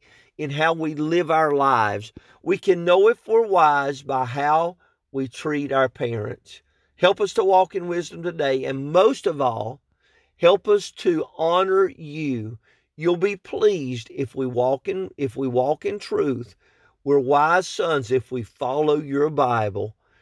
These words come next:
You'll be, you'll be happy. Uh, you'll be glad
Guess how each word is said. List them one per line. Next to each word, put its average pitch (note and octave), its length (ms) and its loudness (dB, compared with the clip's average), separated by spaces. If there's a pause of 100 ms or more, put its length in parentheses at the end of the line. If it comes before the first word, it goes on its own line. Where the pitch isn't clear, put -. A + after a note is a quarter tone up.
(260)
You'll D3+ 200 -4
be, C#3 280 -2 (200)
you'll D3+ 200 -2
be C#3+ 320 0 (100)
happy. C3+ 760 -2 (560)
Uh, C3+ 180 0
you'll E3+ 220 2
be E3+ 220 -2
glad D3 800 0